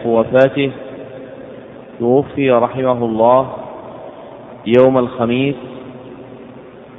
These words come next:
السادس من شهر صفر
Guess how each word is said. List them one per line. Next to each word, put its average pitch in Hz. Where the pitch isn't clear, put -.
السادس 131
من 117
شهر 123
صفر 110